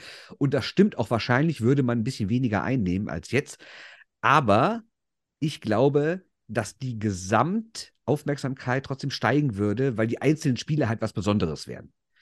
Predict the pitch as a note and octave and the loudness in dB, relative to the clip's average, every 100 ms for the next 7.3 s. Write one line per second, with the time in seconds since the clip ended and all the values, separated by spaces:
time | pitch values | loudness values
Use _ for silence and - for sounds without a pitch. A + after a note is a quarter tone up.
0 | - - D3 D#3+ F3 - C#3 A2+ G2 B2+ | -12 2 4 4 0 -2 -2 -2 2 4
1 | E3+ C3+ A#2+ - B2+ B2+ B2+ B2+ A#2+ F#2+ | 4 2 0 -2 -2 0 0 0 0 0
2 | E2 G2 E2+ - _ _ _ _ _ A2 | 0 -2 -4 -8 _ _ _ _ _ -2
3 | G#2+ A#2 G2 A2 B2+ - A#2+ - A2 A2+ | 0 0 2 2 2 0 -4 0 2 2
4 | A#2 A2 G2+ F#2 G#2 F#2+ G#2+ F#2+ G2+ F#2+ | 0 -2 -2 -2 -4 -4 -8 -6 -2 0
5 | G2 F2 D#2+ D#2+ D#2 - D#2+ D#2+ E2+ F2+ | 2 2 0 -4 -10 -12 -8 -6 -6 -8
6 | - G2+ F#2+ D#2+ C#2+ D#2+ - - F#2 - | -6 -2 0 -2 -6 -10 -12 -12 -12 -12
7 | C#2+ - | -14 -18